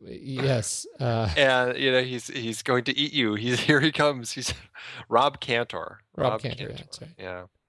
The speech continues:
Speaker 2: Uh, Shia LaBeouf Live. And it's this amazing video that, uh, it, it just, it features just about everything in it, doesn't it? It's
Speaker 1: Yeah.
Speaker 2: got the, uh,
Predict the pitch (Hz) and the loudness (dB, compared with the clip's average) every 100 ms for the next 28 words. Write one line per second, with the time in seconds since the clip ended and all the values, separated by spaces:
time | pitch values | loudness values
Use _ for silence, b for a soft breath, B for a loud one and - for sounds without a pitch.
0 | B B B B B 101 95 92 120 120 | B B B B B -4 -2 0 4 4
1 | 120 107 110 107 92 90 85 73 92 - | 4 4 2 0 -2 0 0 -4 -12 -20
2 | - 95 92 95 - 101 92 - 104 123 | -16 -14 -10 -12 -8 -8 -8 -8 -2 0
3 | 214 156 107 104 95 90 92 120 - B | 2 0 0 -2 0 0 0 0 -4 B
4 | B B 95 98 95 90 - - 95 90 | B B -2 2 2 2 -2 -4 0 2
5 | 87 - - - - 110 - 107 - 120 | 0 -2 -10 -16 -10 -10 -8 -12 -6 -6
6 | - - 123 - 185 185 165 123 160 - | -6 -10 -14 -6 -4 2 2 2 0 0
7 | 151 143 - - 156 147 - 113 95 107 | 2 2 2 0 2 2 2 0 0 0
8 | 87 - - 110 98 85 87 98 139 143 | 0 -2 -2 -2 -2 -8 -10 -4 0 2
9 | 107 95 - 95 92 87 | 4 2 0 -10 -4 -2